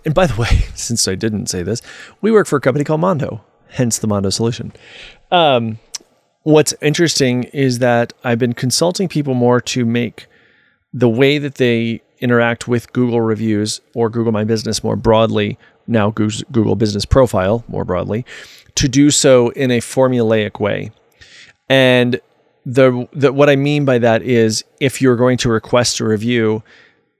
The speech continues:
have a plan. Like, say, Okay, well, uh, if it's somebody who gets, uh, a roo-, a roof, right? Okay, well, if you come out and you do a roof repair,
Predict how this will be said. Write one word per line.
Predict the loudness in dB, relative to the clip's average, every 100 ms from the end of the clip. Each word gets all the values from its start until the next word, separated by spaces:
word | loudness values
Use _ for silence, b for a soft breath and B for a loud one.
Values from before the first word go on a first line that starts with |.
| _ -18
have | -4 0 2
a | 2
plan. | 2 0 0 0 -4 -14 _
Like, | -2 0 0
say, | 0 2 2 -2 -4
Okay, | -2 0 2
well, | 2 2 0 -6 _ -20 _
uh, | 2 2 2
if | -2
it's | -4
somebody | -2 -2
who | 0 2 2 0 -4 b b b b -16 -12 0
gets, | 2 4 2 0
uh, | 0 0 0 0 0 -2 -2
a | -2
roo-, | 2 0
a | 0
roof, | 0 -2 -4 -12 -16 -18
right? | -8 -4 -4 -6 _ -8
Okay, | -4 -2
well, | 0 0
if | -2
you | -4
come | -2
out | -2
and | -2
you |
do | 0 0
a |
roof | 0 -2 -4
repair, | -6 -2 -2 0 -4